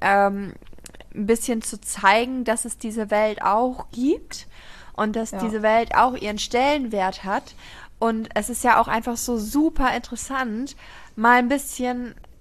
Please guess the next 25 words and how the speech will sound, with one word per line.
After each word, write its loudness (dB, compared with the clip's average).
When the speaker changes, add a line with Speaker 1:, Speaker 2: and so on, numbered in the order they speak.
Speaker 1:
outside 2
the 4
box 2
zu -6
denken. -8
Speaker 2:
Das 0
stimmt, 2
Speaker 1:
Also 4
Speaker 2:
das 4
Speaker 1:
ich -4
Speaker 2:
stimmt. -4
Speaker 1:
find 2
Speaker 2:
Mhm. 2
Speaker 1:
das 6
so 4
krass, 2
was 4
wir 2
teilweise 6
für -6
Gegebenheiten -4
einfach 0
als -2
gesetzt 0
wahrnehmen 2